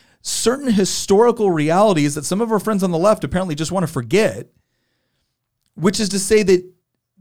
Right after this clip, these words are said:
this is a balance between protecting individual liberty and your right to live your life the way you want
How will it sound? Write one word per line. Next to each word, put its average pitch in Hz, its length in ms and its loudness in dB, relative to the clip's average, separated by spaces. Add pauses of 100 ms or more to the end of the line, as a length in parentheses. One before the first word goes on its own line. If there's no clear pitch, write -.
(120)
this - 220 -2
is 220 140 -6
a 190 40 -4
balance 175 600 -2
between 170 480 -6
protecting 202 640 -6
individual 180 560 -2
liberty 160 340 0
and 131 100 -2
your 170 180 0
right 180 240 -2
to 156 100 -8
live 160 180 -4
your 165 120 0
life 156 260 -2
the 156 80 -4
way 151 140 -2
you 147 180 -4
want 139 560 -4